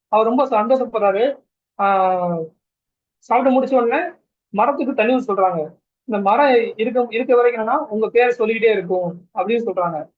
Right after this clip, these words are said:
So, நம்ம பிறந்த நாள் பாத்தீங்கன்னா, ஆஹ், நம்முடைய சந்தோஷத்துக்காக கொண்டாடிட்டு வந்துட்டு இருக்கோம். அப்படி கொண்டாடுறது வந்து என்ன, எல்லாத்தையும் சரின்னு நினைப்பாங்க.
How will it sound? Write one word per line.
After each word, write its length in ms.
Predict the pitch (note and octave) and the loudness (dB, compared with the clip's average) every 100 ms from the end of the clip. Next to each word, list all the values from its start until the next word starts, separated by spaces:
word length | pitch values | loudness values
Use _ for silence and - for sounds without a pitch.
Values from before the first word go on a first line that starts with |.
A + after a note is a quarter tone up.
| _ | _
So, 180 | - C4+ | -2 0
நம்ம 240 | B3 A#3+ A3+ | 2 2 2
பிறந்த 320 | A#3+ D4 D4+ | 2 2 2
நாள் 200 | D4 C4+ | 2 2
பாத்தீங்கன்னா, 380 | A#3+ A3 G#3+ C#4+ E4 _ _ _ _ G#3 | 0 0 -2 -2 -6 _ _ _ _ 0
ஆஹ், 220 | G#3+ G3+ | 0 2
நம்முடைய 540 | A3 B3+ B3+ B3 A#3 A#3 | 2 4 4 4 2 2
சந்தோஷத்துக்காக 520 | A#3+ C#4+ C#4 C4+ C4+ | 0 0 2 0 2
கொண்டாடிட்டு 380 | A#3 A#3+ A#3 G3+ | 0 0 0 0
வந்துட்டு 240 | G3+ F#3+ | 0 -2
இருக்கோம். 360 | F3+ F3 D3+ - - _ _ _ _ | 0 0 0 -8 -20 _ _ _ _
அப்படி 400 | G3 G#3+ C4+ B3 | -4 -2 -2 2
கொண்டாடுறது 680 | A#3+ B3+ C#4+ C#4+ C#4 C4 B3+ | 2 4 4 4 2 2 0
வந்து 160 | B3 | 0
என்ன, 160 | A#3+ C4 D#4 - - | -2 -2 -4 -12 -10
எல்லாத்தையும் 340 | G#3 A3+ B3 A3 | -2 -2 0 0
சரின்னு 280 | A3 B3 | 0 -2
நினைப்பாங்க. 340 | G#3 F#3+ F3+ | -4 -2 -2